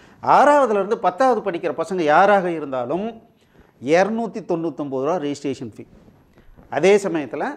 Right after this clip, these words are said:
பதினொன்னு, பன்னெண்டாவதாக இருந்தால் அல்லது ஏற்கனவே கலெக்டிவ் knowledge அகாடமியில ஏதாவது course வாங்கி படிச்சிருந்தீங்கன்னா, உங்களுடைய,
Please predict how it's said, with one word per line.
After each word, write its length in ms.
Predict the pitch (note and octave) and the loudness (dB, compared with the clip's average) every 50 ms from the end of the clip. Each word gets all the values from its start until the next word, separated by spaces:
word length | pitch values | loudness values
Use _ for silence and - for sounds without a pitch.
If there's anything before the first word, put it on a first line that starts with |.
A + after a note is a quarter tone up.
| - _ _ - | -12 _ _ 0
பதினொன்னு, 480 | D#3+ F#3 F#3+ B3+ C#4 C4+ B3 C4 A#3+ - | 0 2 2 2 0 0 0 -2 -2 0
பன்னெண்டாவதாக 720 | F#3+ F3+ F#3+ G#3 G3+ G#3+ G3 F#3+ F3 F3 E3 D3+ D3+ C#3+ | 0 0 0 0 0 0 0 2 0 -2 -2 -2 -4 -6
இருந்தால் 480 | C3 C#3 B2+ B2+ A#2 C3+ C3+ B2 A2+ - - | -8 -8 -10 -6 -4 -2 -2 -2 -4 -8 -8
அல்லது 520 | - C3+ D#3 E3 F3+ F3+ D#3+ A3 C4+ C4 E3 | -4 -2 0 2 0 0 2 0 -2 -2 -2
ஏற்கனவே 540 | D3+ E3+ G3+ G#3 G3+ - A3 A3 A3 A#3+ A#3+ | -2 0 0 0 -2 -2 -2 -2 0 0 0
கலெக்டிவ் 520 | A#3 F#3+ F3 G3 G3+ - A#3+ A3+ A3 G3+ | 0 0 0 0 -2 -2 -2 -2 0 0
knowledge 280 | F#3+ F3 E3+ E3 D3+ E3 | 0 0 0 -2 -2 -4
அகாடமியில 480 | - E3+ D#3 D3 C#3+ D3 D3 D#3 F3+ F3 | -2 -2 -2 -2 -2 -4 -6 -4 -4 -2
ஏதாவது 380 | D#3 D3 D#3 D#3+ E3+ E3+ - | 0 0 0 0 0 0 0
course 240 | - G3+ G3+ G#3 G3+ | 2 2 2 2 0
வாங்கி 260 | G3 E3+ D#3 D3 D3 | -2 -6 -6 -6 -6
படிச்சிருந்தீங்கன்னா, 840 | C#3 - C#3 C#3 C3+ - D#3 C#3 C3 B2+ B2 B2+ B2 - A#3 - - - - - - - _ _ _ - - - | -4 -4 -4 -4 -4 -6 -6 -6 -6 -6 -8 -6 -2 -2 -2 -2 -4 -8 -18 -20 -20 -20 _ _ _ -20 -12 -4
உங்களுடைய, 640 | - D#3 F3+ G3+ F#3 F3+ F3 F3 E3 D#3+ D3+ D3 | -2 0 2 2 4 4 4 4 4 4 2 0